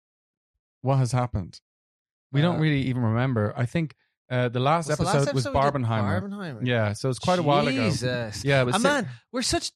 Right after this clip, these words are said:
Speaker 2: dumbasses. Like,
Speaker 1: Yeah.
Speaker 2: that, we made that reel. That was a rip-roaring success.
Speaker 1: It was huge.
Speaker 2: Uh, the,
Speaker 1: How
Speaker 2: the
Speaker 1: many
Speaker 2: po-
Speaker 1: views did that, did that reel
Speaker 2: It
Speaker 1: get?
Speaker 2: got, like, three hundred thousand or something.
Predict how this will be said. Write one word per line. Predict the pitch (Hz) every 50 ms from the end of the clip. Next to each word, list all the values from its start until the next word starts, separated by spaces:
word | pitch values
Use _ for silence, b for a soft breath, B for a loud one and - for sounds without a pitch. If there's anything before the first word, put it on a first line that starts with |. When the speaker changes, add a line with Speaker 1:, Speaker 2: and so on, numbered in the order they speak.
| _ _ _ -
Speaker 2:
dumbasses. | - 151 175 190 165 135 123 117 - 120 117 107
Like, | 127 127 127 120
Speaker 1:
Yeah. | 127 123 117 113 113 139 -
Speaker 2:
that, | 196 214 214 180
we | 226 220
made | 196 214 240 262 226
that | 233 190 139
reel. | 139 127 135 147 165 175 180 185 180 175
That | 185
was | 190 165
a | 147
rip-roaring | 127 123 135 143 147 - - 147 143 139 139 131
success. | 123 - 117 - - - 131 135 135 135 135 -
Speaker 1:
It | 131 127
was | 117 107
huge. | - 123 135 175 202 156 101 - - -
Speaker 2:
Uh, | 160 151 147 143 135 135 127 127 123 123 120 120 120 -
the, | 139 135 147 143 143 139 135 131 131 127 127 123 123 123 123 127
Speaker 1:
How | 160
Speaker 2:
the | 196 220
Speaker 1:
many | 247
Speaker 2:
po- | 214
Speaker 1:
views | 208 220 226 233 214 -
did | 208 180
that, | 170 156 131 - - - -
did | - 147
that | 147 143 - 131
reel | 143 151 156
Speaker 2:
It | 143
Speaker 1:
get? | 123 101
Speaker 2:
got, | 98 262 277
like, | 269 214 -
three | - - - 262 254
hundred | 233 240 254 226 190
thousand | 156 160 160 202 240 247 190 143 117
or | 104
something. | - - - _ - -